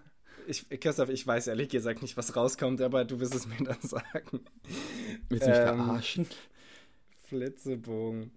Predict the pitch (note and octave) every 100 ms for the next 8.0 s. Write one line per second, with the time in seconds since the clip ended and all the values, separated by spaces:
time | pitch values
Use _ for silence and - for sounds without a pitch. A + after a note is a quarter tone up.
0 | - - - - - - C3 B2 B2 B2
1 | B2+ A2+ C#3+ D3 - C3+ C#3 C3+ G2 F#2
2 | - - A#2+ C3 B2+ - C#3 - D#3 -
3 | C#3 - - C3 B2+ C3 B2+ B2 - B2
4 | B2 A#2+ A#2+ A#2+ C3+ A2 F#2+ G2 F#2+ G2
5 | F#2+ - G2 - - - G#2 G2+ G2+ G2
6 | G#2+ G2+ G#2+ G#2+ A2 A#2 G#2+ G#2+ G#2+ G#2
7 | - - G#2+ A2 A#2+ F#2+ E2+ F2 F2+